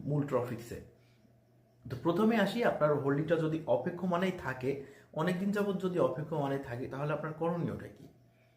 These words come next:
প্রথমে আপনি যে কাজটা করবেন সেটা হলো, আপনার বাসা যদি ভূমি অফিসের আশপাশে হয়,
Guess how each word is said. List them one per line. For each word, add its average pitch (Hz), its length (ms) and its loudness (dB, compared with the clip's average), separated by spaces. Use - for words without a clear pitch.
প্রথমে 214 380 2
আপনি 185 260 2
যে 156 160 0
কাজটা 143 360 -4
করবেন 131 400 0
সেটা 135 220 -4
হলো, 147 220 2
আপনার 123 400 0
বাসা 143 480 0
যদি 170 220 2
ভূমি 139 300 0
অফিসের 156 540 0
আশপাশে - 480 0
হয়, 120 240 2